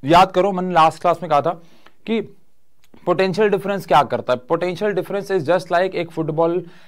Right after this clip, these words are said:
है जो कि हम, जिसको हम इलेक्ट्रॉन इमेजिन कर रहे हैं, और पोटेंशियल डिफरेंस को किक करता है जिससे कि इलेक्ट्रॉन जो है वो मूव करता है, इलेक्ट्रॉन मतलब फुटबॉल। अब आप सोचो, एक रोड है जो कि रफ है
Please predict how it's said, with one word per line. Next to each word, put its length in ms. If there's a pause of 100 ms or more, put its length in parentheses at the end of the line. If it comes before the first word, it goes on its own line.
(140)
है 160
जो 140
कि 120
हम, 180
जिसको 260
हम 80
इलेक्ट्रॉन 380
इमेजिन 360
कर 120
रहे 100
हैं, 60 (280)
और 140 (120)
पोटेंशियल 420
डिफरेंस 400
को 140
किक 300
करता 240
है 100 (360)
जिससे 320
कि 160
इलेक्ट्रॉन 580
जो 80
है 80
वो 80
मूव 260
करता 260
है, 120
इलेक्ट्रॉन 360
मतलब 180
फुटबॉल। 360 (460)
अब 140
आप 140
सोचो, 340 (600)
एक 280 (180)
रोड 340
है 340
जो 140
कि 140
रफ 340
है 120